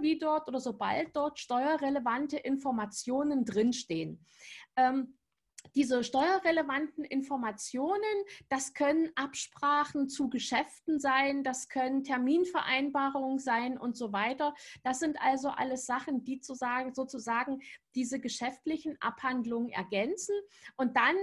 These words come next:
müssen die E-Mails auch archiviert werden. Dafür, zu diesem Thema,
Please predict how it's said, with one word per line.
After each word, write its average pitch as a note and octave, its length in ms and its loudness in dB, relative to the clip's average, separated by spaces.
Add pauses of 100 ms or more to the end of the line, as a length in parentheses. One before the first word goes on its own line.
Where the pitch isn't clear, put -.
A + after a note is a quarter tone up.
müssen D4+ 320 2
die B3+ 240 -4
E-Mails D4 420 -2
auch A3 280 0
archiviert A3 680 -2
werden. E3+ 380 -6 (340)
Dafür, F4 540 2
zu - 160 -8
diesem E4+ 320 2
Thema, F4+ 340 0